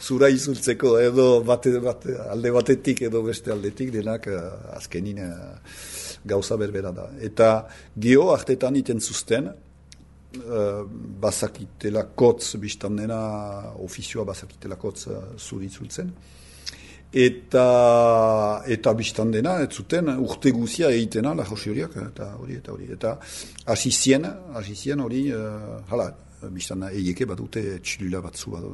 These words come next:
batuzte, eta hortan hasi zien, eta hori, eta hori. Eta gio ondotik galdu zen, eta bat edo, bat edo beste gio atxiki zuzten, baina ez jakitate hainbesteikin, eta,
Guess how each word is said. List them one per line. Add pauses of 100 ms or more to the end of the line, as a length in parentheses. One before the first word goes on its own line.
batuzte,
eta
hortan
hasi
zien,
eta
hori,
eta
hori. (240)
Eta
gio
ondotik
galdu
zen,
eta (720)
bat
edo, (360)
bat
edo (160)
beste
gio
atxiki
zuzten,
baina (180)
ez
jakitate (520)
hainbesteikin,
eta,